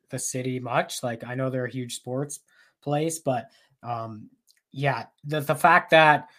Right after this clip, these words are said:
y-, you know, you, I don't know if there was buildings that could be that loud in playoffs. Like, the, the building was absolutely rocking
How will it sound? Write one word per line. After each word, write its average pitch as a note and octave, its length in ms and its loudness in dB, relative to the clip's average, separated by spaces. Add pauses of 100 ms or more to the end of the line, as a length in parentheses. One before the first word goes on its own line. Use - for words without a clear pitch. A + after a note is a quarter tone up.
(300)
y-, C3+ 80 -8
you C3 160 -2
know, C3 200 0
you, C#3+ 200 -2 (580)
I D#3+ 140 2
don't F3 140 2
know E3 160 4
if D3+ 100 0
there D#3+ 160 2
was D3 120 -2
buildings D3 480 0
that C#3 180 4
could C#3+ 100 -6
be C3+ 140 0
that B2+ 200 0
loud B2+ 300 0
in A#2+ 120 -6
playoffs. B2 460 -2
Like, A#2 220 -8
the, B2 140 -8 (100)
the C3+ 120 -10
building C#3 340 -2
was B2+ 120 -4
absolutely C3 600 -6
rocking B2 640 -4